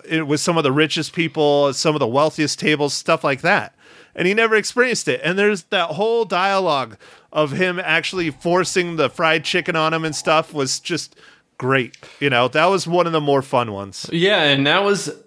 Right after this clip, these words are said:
Speaker 2: such a weird kind of, I mean,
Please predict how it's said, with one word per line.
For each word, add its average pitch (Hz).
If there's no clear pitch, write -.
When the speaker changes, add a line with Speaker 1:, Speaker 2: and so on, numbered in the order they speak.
Speaker 2:
such -
a 143
weird 143
kind 131
of, 113
I 135
mean, 135